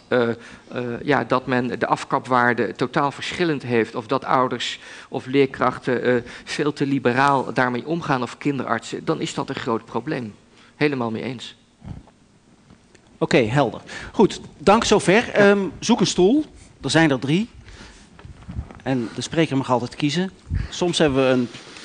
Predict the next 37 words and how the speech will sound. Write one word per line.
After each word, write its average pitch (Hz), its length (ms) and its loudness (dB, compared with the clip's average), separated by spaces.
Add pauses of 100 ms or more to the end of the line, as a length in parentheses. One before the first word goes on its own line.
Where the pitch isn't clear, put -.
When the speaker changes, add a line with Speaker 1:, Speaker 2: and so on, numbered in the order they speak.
(120)
Speaker 2:
Chesterfield 170 600 4
hier 147 160 2
staan, 143 280 4
maar 135 100 4
die 131 160 2
zou 131 280 4
hier 127 340 0 (300)
niet 160 120 0
meer 147 120 2
bij 156 200 6
passen. 151 440 0
Dus 127 380 -4
helaas 143 500 6
is - 100 -4
het - 120 -8
een 117 80 -4
stoel. 175 320 0 (360)
En - 80 -2
verder 202 220 6
wilde 196 220 6
ik 170 140 -2
vragen 170 460 2
of, 147 260 -2
eh, 135 160 2
Jan 175 160 4
Derksen 196 380 4
ook, 185 220 2
eh, 139 180 4 (140)
zou 135 200 0
willen 123 200 4
aanschuiven. 107 640 -4 (320)
Jan 165 180 6
Derksen 214 340 6
is, - 220 4
eh, 180 100 -2 (260)
klinisch 220 500 6 (100)
psycholoog 170 760 4